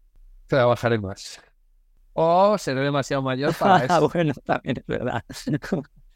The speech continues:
Speaker 2: Bueno, eh, lo dicho, ha sido un placer tenerte por aquí.
Speaker 1: El placer ha sido mío.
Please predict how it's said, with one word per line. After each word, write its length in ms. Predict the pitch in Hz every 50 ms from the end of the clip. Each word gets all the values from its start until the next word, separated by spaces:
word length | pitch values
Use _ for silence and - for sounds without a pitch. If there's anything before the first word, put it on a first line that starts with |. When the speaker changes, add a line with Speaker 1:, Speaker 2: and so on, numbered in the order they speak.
| _ - _ _ _ _ _ _
Speaker 2:
Bueno, 380 | - 120 120 117 107 98 92 - _ - _ _ _ _ - _
eh, 520 | - 135 131 131 127 127 127 127 127 - - -
lo 140 | 143 135
dicho, 240 | 131 131 131 - 123
ha 40 | 120
sido 200 | - 139 139 143
un 100 | 147 135
placer 560 | 147 131 120 - - 143 151 175 196 220 - - - _ - _ _ -
tenerte 320 | - 123 117 123 123 127 113
por 140 | 117 110 107
aquí. 340 | 104 - 127 151 220 - - - - - - - - - _ _ _ _ _ - -
Speaker 1:
El 140 | 131 120 101
placer 260 | 120 104 - 127 110
ha 80 | 101
sido 160 | - - 95 98
mío. 300 | 101 98 95 95 -